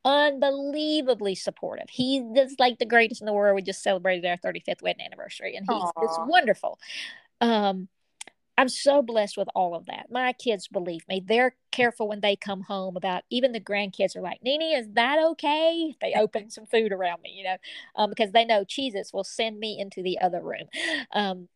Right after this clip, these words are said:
Speaker 1: and so they, they even will put up their Cheez-Its if I come into the room. Um, so everybody's great. So I have so much to be thankful for.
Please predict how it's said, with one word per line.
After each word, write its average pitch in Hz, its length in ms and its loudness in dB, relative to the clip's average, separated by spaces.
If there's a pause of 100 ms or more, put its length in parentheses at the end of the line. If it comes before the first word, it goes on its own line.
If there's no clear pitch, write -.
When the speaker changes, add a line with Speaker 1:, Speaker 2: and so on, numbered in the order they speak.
Speaker 1:
and 196 140 -6
so 185 160 2
they, 196 260 6
they 240 160 6
even 226 260 -4
will 202 120 -6
put 240 160 -2
up 247 100 -4
their 247 140 -2
Cheez-Its - 480 -10
if 185 140 -4
I 185 80 -2
come 185 180 -6
into 185 160 -16
the 180 80 -20
room. 185 160 -20 (480)
Um, 220 440 0 (340)
so - 280 0
everybody's 233 580 2
great. 190 180 -2
So 233 100 -6
I - 20 -4
have 196 60 -8
so 277 220 -4
much 269 160 -6
to - 60 -14
be 208 140 -10
thankful 190 340 -6
for. 175 300 -6